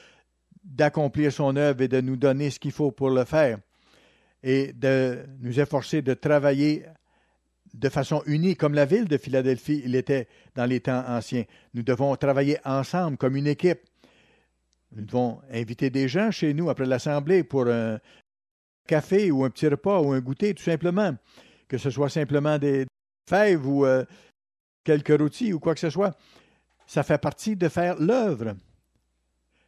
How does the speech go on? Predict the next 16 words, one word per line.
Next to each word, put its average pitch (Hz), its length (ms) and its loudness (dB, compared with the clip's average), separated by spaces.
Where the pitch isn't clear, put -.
Travailler 170 460 4
ensemble. 135 600 -2
Supporter 139 540 0
monsieur 147 260 -2
Meredith, 151 400 0
monsieur 143 380 -2
Haim 156 300 0
et 135 100 2
les 147 280 0
autres 156 160 2
présentateurs 139 560 0
de 135 120 2
nos 139 160 0
émissions, 143 460 -2
monsieur 127 280 -4
Smith, 165 320 -4